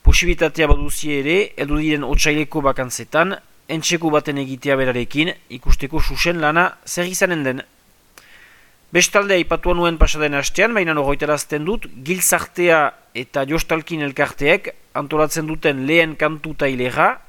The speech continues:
larun batuntan iraganen dela Makean, hameka honetatik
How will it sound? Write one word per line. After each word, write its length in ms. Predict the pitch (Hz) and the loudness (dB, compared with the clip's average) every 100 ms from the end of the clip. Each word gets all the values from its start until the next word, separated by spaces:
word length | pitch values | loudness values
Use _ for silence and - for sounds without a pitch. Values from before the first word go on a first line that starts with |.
| 135 | -6
larun 340 | 131 175 196 190 | -2 0 0 0
batuntan 600 | 175 165 160 175 202 220 - - | -2 -4 -2 -2 -2 -8 -16 -12
iraganen 480 | 147 156 151 156 151 | -4 -2 -2 -4 -4
dela 220 | 151 151 | 0 2
Makean, 480 | 139 143 143 151 190 - _ _ - | 2 0 2 2 0 -8 _ _ -2
hameka 320 | 160 175 165 | 0 0 0
honetatik 640 | 151 151 - 143 180 196 | 0 0 -2 -4 -4 -10